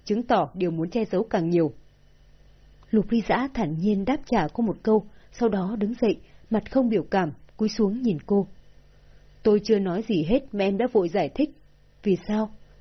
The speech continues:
Vì em sợ. Em sợ cái gì?" Nói xong, không đợi Hướng Tình trả lời, anh đã xoay người, bước chân rời khỏi phòng. Để lại một mình Hướng Tình ở trong phòng bần thần. Anh ấy vừa mới nói là ý gì?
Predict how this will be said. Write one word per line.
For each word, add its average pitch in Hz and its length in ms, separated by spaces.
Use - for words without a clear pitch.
Vì 226 160
em 247 140
sợ. 240 260
Em 247 140
sợ - 200
cái 254 100
gì?" 208 240
Nói 190 140
xong, 202 180
không 220 180
đợi 185 180
Hướng 202 180
Tình 190 200
trả 170 160
lời, 165 300
anh 226 140
đã 202 140
xoay 240 120
người, 196 320
bước 294 220
chân 226 280
rời 180 140
khỏi 165 200
phòng. 165 240
Để 226 100
lại 190 240
một 196 160
mình 196 200
Hướng 202 240
Tình 202 260
ở 165 120
trong 269 180
phòng 190 240
bần 170 200
thần. 170 260
Anh 214 120
ấy 190 340
vừa 202 100
mới 208 140
nói 214 260
là 262 100
ý 208 240
gì? 196 200